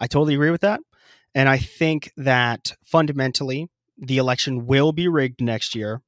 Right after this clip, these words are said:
It will. Like, I can't conceive of a world where the United States or Bogota would ever let that happen. However,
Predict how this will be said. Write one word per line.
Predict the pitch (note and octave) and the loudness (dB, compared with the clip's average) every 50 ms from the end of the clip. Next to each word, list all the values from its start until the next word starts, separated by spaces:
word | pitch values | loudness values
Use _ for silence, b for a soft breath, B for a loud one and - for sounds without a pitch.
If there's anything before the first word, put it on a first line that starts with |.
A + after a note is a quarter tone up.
| _ - | _ -4
It | B2 C3 C#3+ D#3 | -2 -2 0 4
will. | E3 C#3+ B2+ A#2+ B2 D3 - _ _ _ | 4 4 4 4 2 0 -4 _ _ _
Like, | - C3+ B2+ C3 - | 0 2 2 2 2
I | A2 C3 C#3 | 2 2 2
can't | C3+ - - D#3+ D3+ C#3+ | 2 2 0 0 0 0
conceive | - D#3+ D3+ - - D#3 D3+ C#3+ | 0 -2 -2 -2 0 0 0 0
of | C#3+ C3+ | 0 -2
a | C3+ C3 | -2 0
world | B2 C3 B2+ B2+ B2+ A#2+ | 2 4 4 4 2 2
where | B2 A#2+ A#2+ A#2+ A#2 A2 b b b b | 2 2 2 2 0 -2 b b b b
the | - B2 | -4 -2
United | B2+ B2 B2 B2 | 0 2 2 0
States | A#2+ - - B2+ A#2 - | 0 -2 -2 -2 -2 -4
or | B2 A2+ | -6 -4
Bogota | A2+ B2 A#2+ A#2+ A#2 - B2+ B2 | -2 -2 -2 -2 0 0 0 0
would | A#2 A2+ G#2+ | 2 0 0
ever | A2+ A2+ A#2 A2+ A2+ | -2 -2 -2 -2 -4
let | G#2 G2 A2+ A#2 A2+ | -2 -2 -4 -2 -2
that | - A2+ A2+ | -2 -4 -4
happen. | A2 A2 A2 A2+ - F3+ F#3 G3+ - b b b b b b b b _ | -4 -8 -8 -4 -4 -4 -4 -4 -8 b b b b b b b b _
However, | - - F3+ G3+ G#3+ A3 A3+ G#3 D3+ B2+ - - - | 0 4 6 6 8 8 6 6 4 0 -6 -10 -14